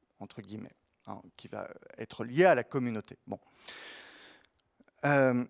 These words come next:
mais tous ces courants, ils ont un point commun. C'est un triple rejet. Ce triple rejet, c'est quoi ? C'est le rejet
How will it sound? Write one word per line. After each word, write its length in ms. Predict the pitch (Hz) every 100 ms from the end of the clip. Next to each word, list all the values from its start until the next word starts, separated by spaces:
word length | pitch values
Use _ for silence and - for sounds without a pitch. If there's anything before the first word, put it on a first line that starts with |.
| -
mais 160 | 156 170
tous 220 | - 311
ces 160 | - 214
courants, 480 | 180 170 185 262
ils 160 | 240 160
ont 100 | 208
un 80 | 185
point 260 | - 220
commun. 320 | 214 170 127 98 _ _ _ _
C'est 220 | - -
un 120 | 220 220
triple 420 | - 254 - 196
rejet. 420 | 151 147 113 98 _ _ _ _ _ _ _ _ _ _ _ - - - -
Ce 160 | -
triple 380 | 214 - 262 214
rejet, 400 | 185 190 190 269
c'est 160 | - 170
quoi ? 360 | - 117 92 _ _ _ _ - _ _ -
C'est 640 | - - 208 226 240 - - _ _ _ _ - - -
le 200 | 131 170
rejet 760 | 175 185 165 175 208 226 214